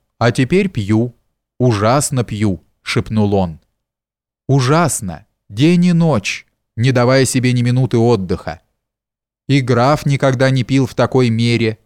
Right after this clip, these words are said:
в какой я теперь пью. Ужасно тяжело, Сергей Петрович. Одному только Богу ведомо,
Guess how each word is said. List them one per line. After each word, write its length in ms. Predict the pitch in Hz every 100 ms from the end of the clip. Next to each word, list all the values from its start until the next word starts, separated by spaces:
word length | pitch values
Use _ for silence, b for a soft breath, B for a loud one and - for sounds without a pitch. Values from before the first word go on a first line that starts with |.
| _
в 100 | -
какой 300 | 113 123 113
я 240 | 113 113
теперь 320 | 113 110 107
пью. 380 | - 92 107 101 _ _ _ _ _ _ -
Ужасно 680 | 120 107 110 139 135 127 120
тяжело, 440 | 120 110 110 123
Сергей 400 | 113 113 101 110
Петрович. 720 | 107 101 101 110 95 - - _ _ _ _ _ _ _ _ -
Одному 460 | 127 131 156 175
только 320 | 185 175 165 156
Богу 400 | 127 165 151 143
ведомо, 580 | 135 139 127 123 123